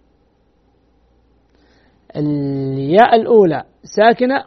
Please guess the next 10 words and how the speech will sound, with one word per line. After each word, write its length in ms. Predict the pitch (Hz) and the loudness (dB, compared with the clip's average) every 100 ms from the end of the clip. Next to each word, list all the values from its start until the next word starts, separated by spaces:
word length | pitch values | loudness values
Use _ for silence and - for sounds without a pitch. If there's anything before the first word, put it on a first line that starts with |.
| - | -6
والثانية 640 | 175 - 202 202 202 208 | -6 -4 -4 -2 -2 -4
متحركة، 600 | 202 190 170 185 - - _ _ _ _ _ _ _ _ | -6 -8 -8 -8 -8 -20 _ _ _ _ _ _ _ _
فلما 440 | 180 240 277 269 | 2 2 2 -2
أدخلنا 720 | 233 214 180 247 254 185 165 - _ _ _ | 0 -2 -2 -2 0 -2 -6 -12 _ _ _
لم، 440 | - 156 160 165 190 _ _ _ _ _ _ _ _ _ _ _ _ _ _ _ _ _ | -6 0 2 0 -4 _ _ _ _ _ _ _ _ _ _ _ _ _ _ _ _ _
آه، 240 | - 147 139 135 - | -6 -4 -4 -4 -2
سكنت 600 | 247 - - 220 220 220 | -2 -4 -2 -2 0 -6
الثانية 560 | - 160 123 123 _ _ _ _ _ _ _ _ | -8 -8 -8 -18 _ _ _ _ _ _ _ _
فأصبحت 760 | _ 175 247 - 190 139 147 - _ - | _ -2 -2 -4 -6 -4 -4 -8 _ -6
الياءان 1200 | 220 240 202 185 180 - 208 220 233 247 254 269 | -4 -4 -2 0 0 -4 -6 -4 -4 -4 -4 -6